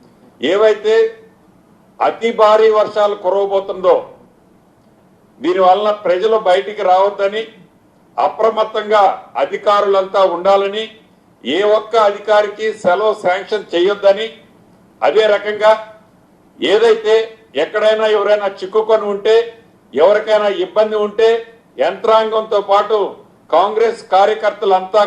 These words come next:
కూడా అలర్ట్‌గా ఉండి, ప్రజలకి అసౌకర్యం కలగకుండా ఉండే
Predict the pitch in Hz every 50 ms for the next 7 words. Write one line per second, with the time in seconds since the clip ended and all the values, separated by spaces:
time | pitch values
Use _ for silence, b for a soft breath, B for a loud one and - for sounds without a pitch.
0 | 208 208 202 196 196 190 180 180 185 208 208 214 - 220 214 185 208 196 190 190
1 | 196 196 202 196 - - - - _ _ _ _ _ _ _ _ _ _ _ _
2 | _ _ _ _ _ _ _ _ _ _ _ - 160 170 190 202 220 220 226 226
3 | 226 226 226 208 202 196 - 220 220 226 220 220 226 214 214 220 214 214 - -
4 | 190 196 214 220 220 220 - 220 214 208 208 208 202 202 196 202 214